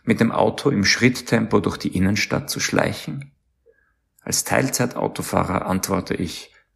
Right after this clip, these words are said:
kein bisschen. Wird es Wege geben, die mit den vorhandenen Öffis nicht zu bewerkstelligen sind?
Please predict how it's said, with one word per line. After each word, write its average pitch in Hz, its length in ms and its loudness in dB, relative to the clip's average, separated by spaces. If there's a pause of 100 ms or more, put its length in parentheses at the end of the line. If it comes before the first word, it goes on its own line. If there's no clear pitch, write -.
(580)
kein 104 320 -2
bisschen. - 580 -4 (1300)
Wird 120 180 6
es 123 180 4
Wege 135 320 8
geben, 107 400 4 (280)
die 110 60 4
mit 110 140 2
den 113 100 4
vorhandenen 110 600 4
Öffis - 420 0
nicht 120 260 2
zu 104 100 2
bewerkstelligen - 760 0
sind? 123 380 -6